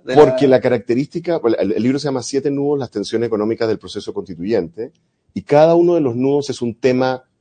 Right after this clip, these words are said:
Speaker 2: conceptual económico en el cual hay un tironeo, ¿no? Porque los nudos, cuando son muy apretados, es porque hay dos posiciones o más que están tirando para su lado, y mientras más tiran, más se aprieta
Speaker 1: Más
Speaker 2: el
Speaker 1: se
Speaker 2: nudo,
Speaker 1: aprieta
Speaker 2: es
Speaker 1: el
Speaker 2: más
Speaker 1: nudo.
Speaker 2: difícil.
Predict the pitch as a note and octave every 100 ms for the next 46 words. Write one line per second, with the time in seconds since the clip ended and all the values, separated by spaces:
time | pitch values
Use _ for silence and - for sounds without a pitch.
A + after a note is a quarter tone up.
0 | _ G2 G2 - - A#2 B2 B2+ A2 B2
1 | B2+ F#2+ - G#2+ - G2+ G2 F2 A2+ A#2
2 | B2 A#2+ A#2+ A#2 A#2 G#2 G#2+ F2 C2+ E2+
3 | C3+ C3 F#2+ F#2 G2 A#2 C3 C3+ G2+ G2
4 | A2 A#2 A#2+ A#2 A#2+ B2 C3 A#2+ G#2 -
5 | F#2+ F2+ _ _ _ _ - E2+ G2+ B2
6 | C#3 B2 C3+ A#2 D2+ E2 C2+ - _ _
7 | _ - E2+ A#2 A#2 A#2 A#2 C3 C#3+ C#3+
8 | C3+ D3+ A2+ F#2+ C3 - G#2+ A2 G#2+ G#2+
9 | G#2+ D3+ - G#3 C3+ C3 E3 _ _ _
10 | F#2+ G#2+ C3+ - C#3+ C#3 C#3+ D#3 F3+ D3+
11 | D3+ G#2 A#2 G#2+ G#2 -